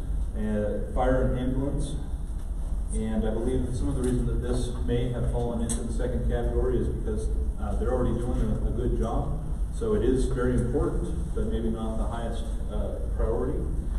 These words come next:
Uh, public communication. Uh, we hope that this meeting, as well as future meetings going forward, as we try to reach out to the public and get them to come out and participate and let their voices be heard,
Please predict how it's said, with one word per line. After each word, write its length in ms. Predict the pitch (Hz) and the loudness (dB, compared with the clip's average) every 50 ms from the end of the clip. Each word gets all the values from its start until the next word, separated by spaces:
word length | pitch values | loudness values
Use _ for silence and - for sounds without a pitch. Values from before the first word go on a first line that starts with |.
| - - - - - - - - | -2 -4 -6 -6 -4 -4 -2 2
Uh, 240 | 113 113 110 - | 2 2 2 4
public 280 | 160 165 170 170 165 165 | 4 4 4 4 2 2
communication. 800 | 160 156 151 151 151 151 151 147 143 - - - - - - - - - - 104 | 0 0 0 0 2 2 4 2 2 2 0 0 -2 -2 -2 -2 -4 -4 -2 -2
Uh, 180 | 107 104 107 | 0 0 0
we 120 | 110 110 110 | 0 0 0
hope 240 | 123 123 123 120 | 0 -2 -2 0
that 140 | 110 104 - 127 | -2 -2 0 0
this 160 | 127 123 - | 2 2 2
meeting, 420 | 123 - - 139 - 147 147 147 147 | 0 0 0 0 0 0 -2 -2 -2
as 100 | - - | -2 -2
well 260 | - 113 117 117 113 110 | 0 0 0 0 0 0
as 180 | 107 - - - | 0 0 0 0
future 240 | 135 131 127 123 | 0 0 0 0
meetings 320 | 127 127 127 127 123 123 123 | 0 0 2 2 4 4 2
going 240 | 123 123 120 117 110 - - | 2 2 0 0 0 0 0
forward, 340 | - - - - 135 135 - - - - - - - - - - | 0 0 0 0 0 0 0 -2 -2 -2 -4 -4 -4 -4 -4 -2
as 200 | 110 107 107 - | -2 -2 -2 -2
we 440 | 110 107 107 107 107 104 107 107 107 - - | 0 0 0 0 2 2 0 0 0 -2 -2
try 120 | - 127 120 | 0 0 0
to 60 | 117 | 2
reach 260 | 117 120 117 113 113 | 2 0 0 0 0
out 200 | 113 - 120 123 | 0 -2 -2 -2
to 60 | 113 | -2
the 100 | 113 117 107 - | -2 -2 -2 0
public 320 | 120 117 117 - 131 131 - | 0 0 0 0 -2 -2 -2
and 140 | 104 104 101 | -2 -2 -2
get 180 | 113 113 117 | -2 -2 0
them 220 | 113 110 113 113 113 - | 0 0 0 0 0 0
to 300 | 110 107 104 101 104 - - - - - - - - | -2 0 0 0 -2 -2 -4 -6 -4 -4 -4 -4 -2
come 160 | - 139 139 | 0 2 2
out 180 | 135 131 135 131 | 2 2 2 0
and 80 | - - | 0 0
participate 680 | 131 127 - 131 139 139 131 - - 131 131 - 139 | 0 2 2 2 2 0 0 0 0 0 0 0 0
and 180 | 127 113 107 - | 0 0 0 0
let 140 | - - - | 0 0 0
their 80 | - | 0
voices 400 | - - 120 120 123 - - - | 0 0 0 -2 -2 -2 -2 -2
be 160 | - - - | 0 0 0
heard, 560 | - - 120 120 123 - 120 - - - - | 0 0 0 -2 -2 -2 -2 -2 -2 -2 -2